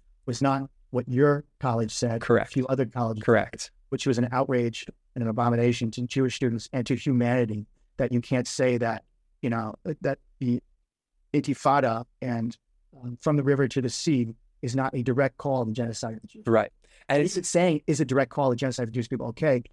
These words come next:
Speaker 1: And they can't even condemn that. I, I, I still, boy, it makes me so
Speaker 2: Right.
Speaker 1: angry.
Speaker 2: It's, it's good to know that there are partners on Duke. I was speaking to someone recently who's very close to the president of Brown, who's also saying they've had partners there. But it's,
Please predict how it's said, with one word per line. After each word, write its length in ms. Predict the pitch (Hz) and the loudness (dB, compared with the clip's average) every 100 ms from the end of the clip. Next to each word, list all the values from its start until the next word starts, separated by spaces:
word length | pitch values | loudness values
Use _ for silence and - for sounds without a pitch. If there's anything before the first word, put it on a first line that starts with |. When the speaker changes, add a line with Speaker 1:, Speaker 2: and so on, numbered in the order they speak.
| _ | _
Speaker 1:
And 80 | 143 | -2
they 80 | 135 | 0
can't 200 | 139 135 | 2 2
even 140 | 117 | 2
condemn 340 | 120 110 110 107 | 0 -2 -2 -8
that. 140 | 104 _ _ _ | -18 _ _ _
I, 160 | 131 123 | -2 0
I, 160 | 139 123 - | -2 -2 -6
I 60 | |
still, 260 | 127 - 139 | -8 2 2
boy, 280 | 120 123 120 | 4 0 0
it 60 | |
makes 220 | 117 110 - | -6 -14 -18
me 180 | 110 - | -18 -20
so 160 | - 131 | -14 0
Speaker 2:
Right. 180 | 123 101 | 0 0
Speaker 1:
angry. 180 | - _ _ _ _ - - | -4 _ _ _ _ -20 -6
Speaker 2:
It's, 220 | 131 - - | -4 -2 -2
it's 160 | 139 | -2
good 200 | - 160 | 2 4
to 80 | - | 6
know 160 | 147 131 | 4 4
that 100 | 120 | 4
there 180 | 117 | 2
are 140 | 113 110 | 2 -2
partners 580 | - 107 107 107 104 - | 0 0 0 -4 -6 -6
on 200 | 113 110 | -2 -2
Duke. 260 | 101 104 104 | -2 -4 0
I 80 | 113 | 0
was 100 | 113 | 0
speaking 240 | - 127 147 | -4 -2 -2
to 40 | |
someone 200 | - 117 | 0 0
recently 400 | 110 101 113 113 | 0 0 -2 -2
who's 220 | - 110 | -2 -2
very 160 | 117 110 | 0 0
close 220 | - 107 | 0 -2
to 40 | |
the 80 | - | -6
president 340 | - 107 - 104 | -4 -4 -2 -6
of 120 | - | -2
Brown, 360 | 127 98 95 - - _ | 0 0 -2 -8 -16 _
who's 160 | - 117 | -2 0
also 260 | - 120 120 | -2 -2 -2
saying 240 | - 113 | 0 0
they've 120 | 107 | 0
had 160 | 107 104 | -2 -2
partners 400 | - 107 101 - | -2 -2 -4 -4
there. 200 | 98 87 _ _ - | -4 -6 _ _ -8
But 220 | 120 127 | 2 2
it's, 200 | - | 2